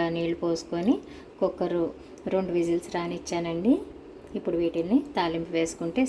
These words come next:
సింపుల్గా గోరు చిక్కుడుకాయ పొడిపప్పు రెడీ అయిపోతుంది. తాలింపు వేసేసుకుందాం. గోరు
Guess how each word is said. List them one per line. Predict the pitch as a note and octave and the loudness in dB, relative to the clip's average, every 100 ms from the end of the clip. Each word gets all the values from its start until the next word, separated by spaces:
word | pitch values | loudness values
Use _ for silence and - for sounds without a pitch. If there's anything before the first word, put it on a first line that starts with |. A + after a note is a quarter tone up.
| - | 2
సింపుల్గా | G#3 G3+ G3 F#3+ G3 F#3+ E3+ | 0 2 2 4 4 4 2
గోరు | F3+ F3+ F#3 | 0 2 -2
చిక్కుడుకాయ | F3 F3+ F3+ E3 | -4 -4 -4 -2
పొడిపప్పు | E3+ E3 E3 - C4 F#4 - E3 | -2 -2 -4 -2 -4 -4 2 4
రెడీ | D#3 D3+ | 4 2
అయిపోతుంది. | D3 D3+ - D3 C#3+ - - - - - - F#3 | 0 -6 -6 -6 -6 -10 -18 -18 -18 -18 -8 -2
తాలింపు | E3+ F3 E3+ D#3 | 0 0 -2 -2
వేసేసుకుందాం. | D3+ D3+ - D3+ C#3+ C#3+ - - - - - - - - - - - - A3+ G3+ | 0 -2 -4 -2 -2 -4 -10 -18 -18 -18 -20 -16 -14 -14 -16 -12 -10 -6 2 4
గోరు | G#3 | 4